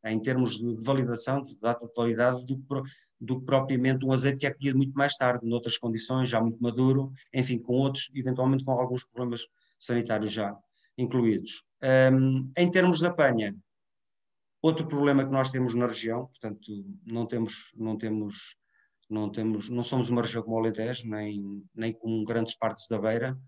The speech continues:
somos zonas montanhosas onde os olivais estão em encostas, já se evoluiu muito, porque existem os patamares, ahm, temos, e, e acho que independentemente de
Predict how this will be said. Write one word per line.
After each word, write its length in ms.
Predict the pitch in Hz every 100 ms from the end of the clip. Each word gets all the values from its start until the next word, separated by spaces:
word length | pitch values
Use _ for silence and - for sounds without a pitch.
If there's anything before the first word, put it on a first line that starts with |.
| _ _ _ _ _
somos 420 | - - 123 117 104 123 107
zonas 300 | 131 127 120
montanhosas 680 | 123 120 123 127 135 131 131
onde 220 | 131 127
os 80 | 127
olivais 420 | 123 123 123 123
estão 240 | 127 123
em 120 | 127
encostas, 580 | 127 127 131 131 139 135 - _ _ _ _ _ _ _
já 200 | 120 147
se 160 | - 143
evoluiu 220 | 127 139
muito, 360 | 139 143 151 - -
porque 380 | - - _ 107
existem 640 | 107 113 127 107 131 - 127
os 120 | -
patamares, 680 | 131 127 123 131 156 151 - _ _ _ _ _ _
ahm, 1120 | 135 135 135 131 131 127 127 123 120 117 113 - _ _ _ _ _ _ _ _ _ _ _ _
temos, 340 | 160 151 131 -
e, 520 | - - 117 113 - _ _ _
e 120 | 180
acho 280 | 160 160 -
que 380 | 156 151 143 143
independentemente 800 | 165 160 160 160 156 156 151 135
de 800 | 135 127 139 131 127 120 120